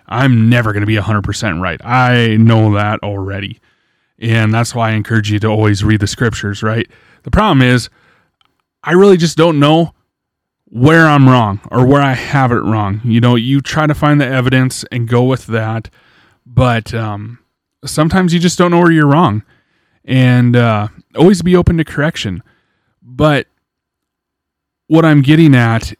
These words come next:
is that I'm challenging you to an academic study of this song, because I know it will deepen your faith, and I know it will deepen your love for Jesus and his scriptures.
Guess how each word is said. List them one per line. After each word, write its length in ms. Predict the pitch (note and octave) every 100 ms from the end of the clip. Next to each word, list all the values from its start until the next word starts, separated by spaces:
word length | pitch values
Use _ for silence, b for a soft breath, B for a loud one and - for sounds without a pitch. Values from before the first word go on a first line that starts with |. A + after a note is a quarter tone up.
| -
is 260 | C3 B2+
that 480 | B2 B2+ A2+ G#2+ - _ _ _ _ _ _ _ _ _ C#3
I'm 180 | D3+
challenging 680 | C#3 - E3 F#3 F3+ C#3+ C#3+
you 380 | A#2+ A#2+ A#2+ A#2 - _ _ _ _ -
to 180 | C#3+ B2+
an 120 | A#2 -
academic 720 | C3 D3+ - B2+ C3+ B2+ A2
study 480 | - - C#3+ C3+ A2
of 140 | G#2+
this 200 | A2 G#2
song, 640 | - - D3+ D3 G#2+ G#2 G#2 _ _ _ _ _ _ _
because 320 | B2+ C3+ B2+
I 100 | B2
know 300 | A#2+ B2 C3
it 100 | A2
will 140 | A#2+
deepen 360 | A2 A#2+ B2+ A#2+
your 160 | A2 G#2
faith, 600 | - F#3+ D3 G#2 - _ _ _ _ _ -
and 440 | B2 B2 A#2+ A#2 -
I 140 | A#2+ B2
know 280 | B2+ C3
it 60 | A2
will 160 | A#2+ B2
deepen 380 | A#2 B2 B2+
your 160 | A#2 A2
love 240 | A2+ A#2
for 120 | - G#2+
Jesus 680 | A2 G3 F3+ B2 A#2+ - - _ _
and 500 | C3 B2+ B2 A#2+ A#2 - _
his 280 | - B2
scriptures. 720 | - - F#3 - - F#2+ E2+